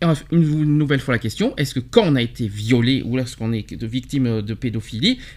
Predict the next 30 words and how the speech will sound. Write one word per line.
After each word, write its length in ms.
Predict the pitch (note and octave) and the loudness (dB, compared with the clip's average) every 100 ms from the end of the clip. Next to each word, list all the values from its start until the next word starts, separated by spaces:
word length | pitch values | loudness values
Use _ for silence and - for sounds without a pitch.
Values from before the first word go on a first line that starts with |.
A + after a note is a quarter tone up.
| - | -2
est-ce 160 | A#2 | -2
que 80 | - | 0
oui 180 | B2+ F#3+ | 0 2
ou 120 | B2+ | 4
non, 240 | C3+ A#3 C#4+ | 4 4 4
on 220 | D#3+ A#2+ | 0 0
reproduit 580 | C3 G#3+ - F#3+ D3+ F#3+ | 4 4 4 0 2 -4
plus 260 | - G3+ F#3+ | -2 0 2
tard 200 | F#3+ D3+ | 2 2
à, 280 | C#3+ - C3+ | 0 0 0
à, 240 | - C#3 | 2 0
à 160 | - C3+ | 2 2
l'adulte 460 | B2+ D#3+ C4 - | 2 0 -2 0
cette, 300 | D#3 E3 D3+ | -2 -2 -2
ces 280 | C#3+ D3 C#3 | -2 -2 0
actes 180 | G#3+ E3+ | -2 -2
de 100 | C#3 | -4
pédophilie ? 540 | D#3 E3+ - F3 A#3+ - - | -4 -4 -4 -2 -2 -4 -6
Ou 100 | D3 | 4
est-ce 160 | E3+ F#3+ | 6 6
qu'il 80 | F#3 | 2
y 20 | |
a 40 | |
des 100 | C#3+ | 4
pulsions, 460 | C#3 A3 G3+ A3 G3 | 4 2 0 4 4
des 180 | D#3 D3+ | 4 2
envies 360 | F#3+ F3 C4 | 0 2 2
de, 440 | A3 F#3 E3 D#3+ D3 - - A#2 | 2 2 4 4 2 -2 -8 2
avec, 360 | D#3 D#3+ A3 G3+ | 4 4 4 6
euh, 1080 | D#3+ D3+ D3 C#3+ C#3 C3 B2+ A#2+ A#2+ A2 | 6 8 8 8 6 6 6 4 4 2